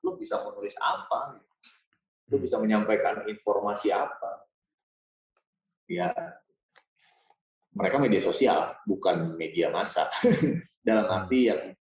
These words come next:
Speaker 1: media massa, eh, ada itu tadi ya, ada jurnalisme di situ,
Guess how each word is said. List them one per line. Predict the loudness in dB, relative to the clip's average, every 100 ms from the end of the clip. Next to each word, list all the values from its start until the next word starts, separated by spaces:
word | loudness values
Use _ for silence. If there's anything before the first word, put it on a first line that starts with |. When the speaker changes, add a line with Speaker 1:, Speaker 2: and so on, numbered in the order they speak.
| -12
Speaker 1:
media | -8 -6 -6
massa, | -8 -2 0 0 -4 -16 _ _ _ _ _ _ _ _
eh, | -6 -4 -4 -4
ada | -4
itu | -4 -4 0
tadi | 2 2 2
ya, | 0 -4
ada | -6 -4 -4
jurnalisme | -6 -10 -8 0 0 0 -4 -4 -2 -4
di | -8
situ, | -10 -10 -10 -10